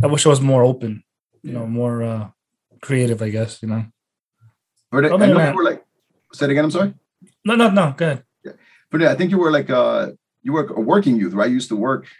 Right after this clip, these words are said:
Speaker 2: So like, uh, when you were younger, so that, that kinda also sends like a sense of responsibility. So
Speaker 1: Yeah, yeah, yeah,
Speaker 2: you
Speaker 1: yeah. So, you know.
Speaker 2: Yeah. But
Speaker 1: But
Speaker 2: what
Speaker 1: I wouldn't
Speaker 2: about
Speaker 1: give, I wouldn't give it up though. <laughs>
Speaker 2: Would you ever say that your parents understood you, or they gave you that sort of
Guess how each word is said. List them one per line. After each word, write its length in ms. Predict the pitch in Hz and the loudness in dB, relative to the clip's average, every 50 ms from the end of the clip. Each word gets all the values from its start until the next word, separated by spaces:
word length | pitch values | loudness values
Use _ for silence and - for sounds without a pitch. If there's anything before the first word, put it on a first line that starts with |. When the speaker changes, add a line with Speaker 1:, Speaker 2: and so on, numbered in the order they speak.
| _ _ _ _ _ _ _ _ _ _ _ _ _ _ _ | _ _ _ _ _ _ _ _ _ _ _ _ _ _ _
Speaker 2:
So 180 | - 117 110 | -6 -4 -2
like, 260 | 110 110 107 101 101 | -2 -2 -2 -2 -2
uh, 340 | 107 101 98 95 98 95 92 | 0 0 0 0 0 -2 -2
when 120 | 95 101 104 | -2 -2 -2
you 80 | 104 101 | -2 0
were 60 | 95 | -2
younger, 300 | 101 113 113 107 95 92 | 0 0 -2 -2 -4 -6
so 120 | 95 98 101 | -4 -4 -2
that, 220 | 101 117 107 101 - _ _ _ | -2 -2 -2 -4 -8 _ _ _
that 120 | 104 - | -8 -4
kinda 160 | - 160 123 110 | -2 -2 -2 0
also 200 | 107 107 - 107 | -2 -4 -8 -10
sends 240 | 101 110 107 104 98 | -8 -8 -8 -6 -8
like 100 | 104 98 | -8 -8
a 80 | 101 | -8
sense 240 | - - 101 104 98 | -6 -6 -6 -4 -6
of 80 | 101 95 | -6 -6
responsibility. 760 | 98 98 - 95 90 95 98 92 92 107 104 98 85 87 87 | -8 -8 -6 -6 -8 -6 -6 -6 -6 -4 -6 -6 -6 -8 -12
So 340 | - - 90 85 85 85 - - _ _ _ _ _ - | -12 -12 -12 -10 -10 -12 -12 -14 _ _ _ _ _ -4
Speaker 1:
Yeah, 200 | 170 185 202 202 | 2 4 6 6
yeah, 380 | 196 208 202 190 175 170 - _ | 6 8 8 6 6 4 0 _
yeah, 200 | 202 185 180 175 | 2 2 2 2
Speaker 2:
you 120 | 175 202 - 226 | 2 -2 -6 -2
Speaker 1:
yeah. 260 | 180 175 156 139 127 - _ _ _ _ _ | 0 0 0 -2 -6 -12 _ _ _ _ _
So, 200 | 156 147 143 135 - _ _ _ _ _ _ _ _ _ _ _ _ _ _ _ _ _ _ _ | -12 -10 -10 -10 -12 _ _ _ _ _ _ _ _ _ _ _ _ _ _ _ _ _ _ _
you 80 | - 139 | -4 -2
know. 160 | 123 120 117 104 | -2 -2 -2 -6
Speaker 2:
Yeah. 180 | - - - - - _ _ _ _ _ _ _ _ | -10 -14 -14 -16 -16 _ _ _ _ _ _ _ _
But 320 | - - 113 113 110 110 101 | -8 -4 -2 -2 -2 0 0
Speaker 1:
But 220 | 185 196 226 226 _ _ _ _ _ _ _ _ _ _ | 0 0 0 -2 _ _ _ _ _ _ _ _ _ _
Speaker 2:
what 220 | 117 113 156 170 | -2 0 4 4
Speaker 1:
I 40 | 190 | 6
wouldn't 200 | 208 202 196 185 | 6 6 6 6
Speaker 2:
about 100 | 180 202 | 6 4
Speaker 1:
give, 80 | - 175 | 4 4
I 40 | |
wouldn't 220 | 175 185 180 170 165 | 4 6 6 4 4
give 100 | 160 156 | 4 4
it 60 | 151 | 4
up 140 | 139 131 127 | 2 2 0
though. 160 | 127 127 131 - - _ - - - - 120 | -4 -8 -8 -8 -8 _ -6 -6 -4 -6 -8
<laughs> 0 | - _ _ _ _ _ _ _ | -10 _ _ _ _ _ _ _
Speaker 2:
Would 220 | 123 151 160 135 | 4 4 4 4
you 120 | 180 190 170 | 2 2 4
ever 220 | 180 185 190 185 | 4 4 2 2
say 200 | 170 - 175 170 160 | 0 4 4 4 6
that 160 | 156 135 123 | 4 0 -2
your 100 | 135 - | -4 -4
parents 360 | - 135 131 131 139 123 - | -2 -4 -2 -2 -2 -2 -2
understood 520 | 123 117 110 110 - - - 113 117 - | -4 -4 -4 -4 -6 -4 -4 -4 -4 -2
you, 160 | 117 127 131 - | -2 -4 -4 -2
or 160 | - 113 113 | -2 -2 0
they 140 | 113 113 104 | 0 0 0
gave 200 | 104 117 113 117 | 0 -2 -2 -2
you 80 | 123 101 | -2 -2
that 180 | 113 107 101 | -2 -4 -4
sort 220 | - - 117 113 107 | -4 -4 -2 -2 -2
of 220 | 104 101 98 | -2 -4 -6